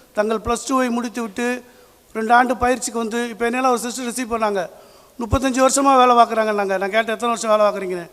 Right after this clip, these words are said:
"ஐயோ பாவம் லட்சுமி சிஸ்டர், முப்பத்தஞ்சு வருஷம் இந்த வேலையை பார்க்குறீங்களா?" எனக்கு நெஞ்சு வலிச்சிருச்சு. கவர்மெண்ட் ஆஃபீஸ்லேயே வேலை பார்க்க முடியாது, இது மொனாட்டனஸாக இருக்குமே. எப்போ பார்த்தாலும் யாரையா கையை பிடிச்சி இழுத்து கொண்டு போய் எங்கேயாவது உட்கார வச்சு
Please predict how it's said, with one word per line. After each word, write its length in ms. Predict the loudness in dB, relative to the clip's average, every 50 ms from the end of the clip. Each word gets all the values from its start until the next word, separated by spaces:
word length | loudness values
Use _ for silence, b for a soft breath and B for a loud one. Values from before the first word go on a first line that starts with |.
| b b b b b b b _
"ஐயோ 300 | -10 -6 -2 -2 -2 0 2
பாவம் 240 | 4 6 6 6 4
லட்சுமி 240 | 0 -4 -6 -6 -6
சிஸ்டர், 280 | -6 -6 -6 -6 -6
முப்பத்தஞ்சு 460 | -6 -6 -8 -8 -8 -6 -6 -6 -2 -2
வருஷம் 240 | -2 -2 -2 -6
இந்த 140 | -6 -2 0
வேலையை 320 | 0 0 0 0 -2 -2 -2
பார்க்குறீங்களா?" 440 | -2 -6 -8 -8 -8 -10 -10 -12 -16 -20 b b b b b b b b b -10
எனக்கு 180 | -8 -6 -4
நெஞ்சு 320 | -4 -4 -2 0 0 0 0
வலிச்சிருச்சு. 460 | 0 -4 -8 -8 -8 -10 -10 -12 -12 b b b b b b b b _
கவர்மெண்ட் 320 | 2 4 4 4 4 4 4
ஆஃபீஸ்லேயே 320 | 2 2 2 2 2 4
வேலை 180 | 6 6 6 6
பார்க்க 200 | 4 2 2 -2
முடியாது, 460 | -2 2 2 2 2 2 -2 -4 -4 B B B B B B B -12 -10
இது 100 | -6 -2
மொனாட்டனஸாக 640 | 2 4 6 6 6 6 6 2 0 2 2 2 2
இருக்குமே. 240 | 0 0 -2 -4
எப்போ 180 | -2 -2 -2 -2
பார்த்தாலும் 340 | 0 0 0 0 2 4 4
யாரையா 260 | 4 4 4 2 0
கையை 200 | 0 -2 -2 -2
பிடிச்சி 180 | -4 -6 -6 -6
இழுத்து 200 | -8 -6 -6 -6
கொண்டு 180 | -4 -4 -2
போய் 300 | -2 -2 -2 -4 -6 -10 b b b b b b b -10
எங்கேயாவது 320 | -4 0 2 4 4 2
உட்கார 260 | 2 4 4 4 4
வச்சு 340 | 2 0 -4 -6 -6 -6 -8